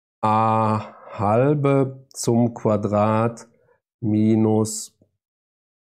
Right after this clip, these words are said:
na, plus B. Und diese Lösung hier,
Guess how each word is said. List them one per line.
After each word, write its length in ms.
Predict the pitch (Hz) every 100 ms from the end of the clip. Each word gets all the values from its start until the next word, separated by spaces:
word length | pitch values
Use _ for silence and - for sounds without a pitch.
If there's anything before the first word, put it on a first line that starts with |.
| _
na, 160 | 175 98
plus 640 | - - 110 110 113 -
B. 560 | 113 113 113 151 233 - - - -
Und 380 | - 131 131 131
diese 280 | 190 196 135
Lösung 500 | 117 120 123 143 135
hier, 560 | 127 143 208 226 -